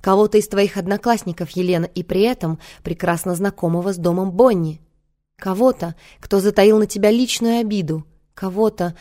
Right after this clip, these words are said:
кто переступил бы через всё, лишь бы до тебя добраться». «Ох ты!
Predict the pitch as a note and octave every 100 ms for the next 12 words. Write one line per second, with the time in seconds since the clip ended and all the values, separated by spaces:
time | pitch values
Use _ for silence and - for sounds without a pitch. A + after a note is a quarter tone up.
0 | - _ - - F#3 G3 F#3 - G3 G#3
1 | G#3 G3 - G3 F#3+ - G#3 G3 G3+ F3+
2 | F#3 F#3+ F#3 F#3+ F#3 F#3 G#3 F3 - E3
3 | - _ _ _ _ _ _ _ _ -
4 | A#3+ G#3+ - - F3+ E3 D#3+